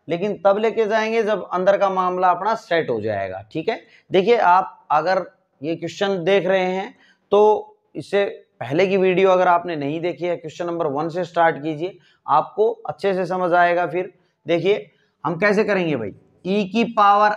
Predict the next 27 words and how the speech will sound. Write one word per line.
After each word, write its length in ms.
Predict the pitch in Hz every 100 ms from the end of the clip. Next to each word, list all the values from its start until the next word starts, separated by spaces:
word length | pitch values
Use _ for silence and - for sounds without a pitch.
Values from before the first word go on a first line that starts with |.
| -
x, 500 | 190 185 208 196 - - _ _ _ _
इसको 400 | - 208 - 269
हम 220 | 240 196 202
कैसे 320 | 208 226 240
सेट 260 | 196 226 233
कर 160 | 226 220
दें। 200 | 240 247 - _ _ _
यहाँ 260 | 120 131 160
पे 120 | 254
देखें 300 | 254 226 262
तो 60 | 254
नीचे 420 | 233 220 226 262
एक्स 160 | 254 254
स्क्वायर 300 | 220 233 247
प्लस 280 | 247 247 190
वन 180 | 202 226
दिख 160 | 208
रहा 140 | 220 240
है 100 | 269
अपने 280 | 254 208 160
को, 200 | 117 101 _ _ _ _ -
और 360 | 185 233 - - -
ऊपर 320 | 208 - 262
देखें 320 | 240 - 254
तो 80 | 240
एक्स 200 | 247 226
स्क्वायर 460 | - 233 247 262